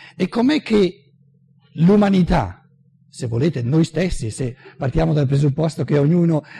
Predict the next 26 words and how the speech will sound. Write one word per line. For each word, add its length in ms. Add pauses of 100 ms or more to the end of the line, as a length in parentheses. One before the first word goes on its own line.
(120)
par-, 280
ogni 260
spirito 360
umano 260
partecipa 840
a 140
tutta 380
l'evoluzione 520
dell'umanità 440 (200)
dall'inizio 400
alla 140
fine, 300 (880)
cosa 240
significa 460
che 100
la 140
morte 520
ha 200
avuto 360
un 60
inizio 400
e 40
che 100
prima 260
non 140
c'era? 360